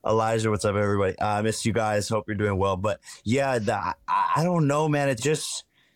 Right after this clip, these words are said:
it's believing in yourself and self-belief and not letting others' constraints of what they think is possible in reality, limiting your own beliefs. And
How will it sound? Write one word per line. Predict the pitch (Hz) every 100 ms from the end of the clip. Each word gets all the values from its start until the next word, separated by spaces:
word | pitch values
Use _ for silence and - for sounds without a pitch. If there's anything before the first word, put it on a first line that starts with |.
| _ _
it's | - 127 117 -
believing | - 107 123 120 127 120 123 117 107
in | 113 117
yourself | 110 101 110 104 104
and | 101
self-belief | 92 110 104 98 98 95 98 101
and | 104 98 95 90 - -
not | 90 104 107 117
letting | 117 110 107 107
others' | 98 101 104 104 101 101 92 - - _ _
constraints | - 107 - - 104 107 110
of | 98
what | 98 101 90
they | 98
think | 95 101
is | 95 -
possible | - 92 98 104 107 104 101 -
in | 101 95
reality, | 95 90 90 95 98 101 104 - - - -
limiting | 107 113 117 110 104 98
your | 101 101 98
own | 98 98 95 85
beliefs. | 92 95 113 -
And | 110 101